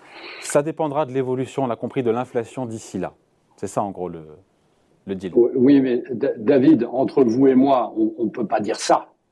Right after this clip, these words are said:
Speaker 2: On peut pas dire ça. On sait que l'inflation est ici depuis longtemps. On sait qu'elle est plus transitoire.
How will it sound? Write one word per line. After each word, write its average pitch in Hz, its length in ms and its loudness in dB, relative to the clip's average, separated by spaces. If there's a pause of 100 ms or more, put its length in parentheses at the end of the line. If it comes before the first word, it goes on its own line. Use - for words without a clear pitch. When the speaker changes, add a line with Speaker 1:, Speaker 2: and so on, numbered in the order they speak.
(140)
Speaker 2:
On - 60 -10
peut - 160 -4
pas - 120 -6
dire 104 200 2
ça. - 180 2
On - 60 -4
sait - 200 2
que - 100 -4
l'inflation 139 520 0
est 117 140 -4
ici 120 260 -2
depuis 110 220 0
longtemps. 127 340 2
On 143 40 2
sait - 240 0
qu'elle 117 160 2
est 110 40 -2
plus 160 260 0
transitoire. 170 760 2